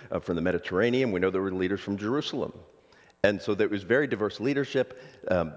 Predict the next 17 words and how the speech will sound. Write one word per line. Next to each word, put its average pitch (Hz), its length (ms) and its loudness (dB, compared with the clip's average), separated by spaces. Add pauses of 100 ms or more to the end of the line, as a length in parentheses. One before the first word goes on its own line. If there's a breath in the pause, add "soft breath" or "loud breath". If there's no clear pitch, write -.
(120)
Jewish 135 360 2
people 127 260 0
were 123 120 4
there, 117 140 4
Gentiles 127 720 2
were 110 120 0
there. 101 280 4
And 90 100 0
remember 127 220 4
I 110 40 6
told 113 240 0
you 110 80 2
that 90 160 -2
Jews, 120 380 0
for 110 160 -4
them, 113 340 4 (100)
eating 143 520 2